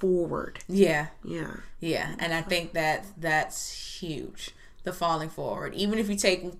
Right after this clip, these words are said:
Speaker 2: a half a step forward, it's a step,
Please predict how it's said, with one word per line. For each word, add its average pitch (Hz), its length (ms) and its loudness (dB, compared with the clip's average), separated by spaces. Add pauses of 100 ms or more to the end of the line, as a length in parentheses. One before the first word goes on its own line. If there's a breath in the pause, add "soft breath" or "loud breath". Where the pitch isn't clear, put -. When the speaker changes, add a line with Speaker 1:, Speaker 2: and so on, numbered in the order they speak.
(140)
Speaker 2:
a 202 60 6
half 254 420 6
a 294 60 8
step 233 320 6
forward, 208 560 4 (640 loud breath)
it's 196 200 10
a 175 80 6
step, - 460 8